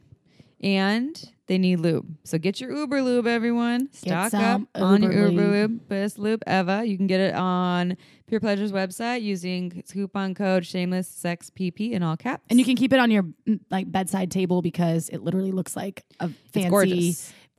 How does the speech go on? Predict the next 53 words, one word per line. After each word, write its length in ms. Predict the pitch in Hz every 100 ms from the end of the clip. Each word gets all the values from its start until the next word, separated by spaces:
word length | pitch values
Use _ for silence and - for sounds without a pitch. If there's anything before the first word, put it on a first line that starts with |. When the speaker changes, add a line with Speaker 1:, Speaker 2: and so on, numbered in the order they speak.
| 151
Speaker 2:
gor-, 220 | 185 190
yeah, 200 | 202 180 -
cosmetic 540 | 190 175 180 170 -
bottle 320 | 165 156 160
of 100 | 165
some 220 | 151 170 160
kind. 440 | 165 165 160 165 -
Speaker 1:
And 60 | 214
we're 80 | 226
bringing 260 | 285 339
back 180 | 330 339
the 140 | 311
hand 140 | 330 330
job. 120 | 214
And 100 | 226
I 60 | 311
know 140 | 453
a 40 | 381
lot 100 | 330
of 60 |
people 220 | 262 220 220
love 200 | 190 185
hand 220 | 202 208
jobs. 120 | 233
My 120 | 269
partner 420 | 302 330 240 208 185
the 140 | 190
other 160 | 180 180
day, 220 | 170 160
though, 220 | 151 147
we 180 | 170 202
actually, 300 | 202 - 196
this, 240 | 185 240
okay, 180 | 151 170
this 220 | 139 151
is 80 | 180
what 80 | 165
we 80 | 151
did 140 | 147
last 260 | 143 151 -
night. 100 | - _ _
It 80 | -
was 100 | 143
really 140 | 143 -
fun. 160 | - - -
Speaker 2:
Ooh. 220 | 220 254 - - _ -
Speaker 1:
We 120 | 185
did 160 | 175 214
this 180 | 240 -
thing 220 | 156 131 -
last 280 | 160 160
night 160 | 131 135 _ _ _ -
where, 520 | 156 156 147 147